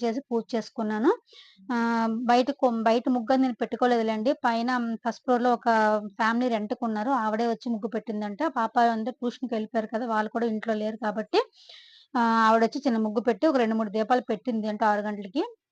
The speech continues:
ఆరు గంటలకు మేము పెట్టాలి కదా దీపం, ఆరు గంటలకే పెట్టేయాలండి దీపం. ఎందుకంటే కోవుల్లో ఎన్ని గంటలకి పెద్ద జ్యోతి వెలిగిస్తారో అప్పుడు అందరూ ఇంట్లో దీపం వెలిగించాలనేసి ఇక్కడ,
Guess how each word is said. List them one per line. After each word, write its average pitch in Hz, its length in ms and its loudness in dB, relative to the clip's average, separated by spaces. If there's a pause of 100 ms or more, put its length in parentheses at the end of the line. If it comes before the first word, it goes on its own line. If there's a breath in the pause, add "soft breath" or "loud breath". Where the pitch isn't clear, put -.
(100)
ఆరు 226 140 -2
గంటలకు 226 300 -6
మేము 233 160 -4
పెట్టాలి 220 320 -4
కదా 226 80 2
దీపం, 214 320 -4
ఆరు 226 160 4
గంటలకే 247 280 -2
పెట్టేయాలండి 247 560 0
దీపం. 214 200 -6
ఎందుకంటే 233 440 -4 (580 soft breath)
కోవుల్లో 285 640 6
ఎన్ని 254 240 2
గంటలకి 262 360 2
పెద్ద 226 280 0
జ్యోతి 254 340 2
వెలిగిస్తారో 233 920 2
అప్పుడు 320 440 4
అందరూ 262 320 4
ఇంట్లో 269 280 4
దీపం 233 260 0
వెలిగించాలనేసి 233 600 -2
ఇక్కడ, 220 480 2